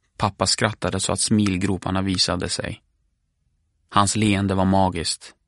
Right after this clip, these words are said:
och det fick en också att le utan att veta varför. "Vi har bott i den här staden i tjugonio år, men jag har aldrig satt mig på ett café." Han fortsatte skratta. Det var inte ett genuint skratt,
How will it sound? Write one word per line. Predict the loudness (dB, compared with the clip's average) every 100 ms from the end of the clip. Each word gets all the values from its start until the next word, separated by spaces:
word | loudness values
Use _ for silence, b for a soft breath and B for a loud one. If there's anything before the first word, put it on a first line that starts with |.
| _ -2
och | 2
det | 2
fick | 0 0
en | 4 2
också | 2 2
att | 2
le | 2 0 2
utan | 0 0 -2
att | 0
veta | -2 0
varför. | 0 0 -2 -8 -16 -20 _ _ _ _ _ _ _ _ _ _ _ B B
"Vi | -8 2 4
har | 4
bott | 4 2 2 4
i | 4
den | 4
här | 2
staden | 2 2 2 2 2
i | 2
tjugonio | 2 2 2 4 2
år, | 2 2 0 -6 B B B B
men | 2 4
jag | 6
har |
aldrig | 4 2 2
satt | 0 -2 -2
mig | 0 -2
på | -2 -2
ett | -2
café." | -4 -2 -4 -6 -12 _ _ _ _ _ _ _ _ -4
Han | -2
fortsatte | 0 -2 0 -2 -4
skratta. | -4 -4 -4 -6 -6 -10 _ _ _ _ _ _ _ _
Det | -2
var | 4 4
inte | 4 2
ett | 2
genuint | 4 6 6 4 2 -2
skratt, | -4 -6 -10 -18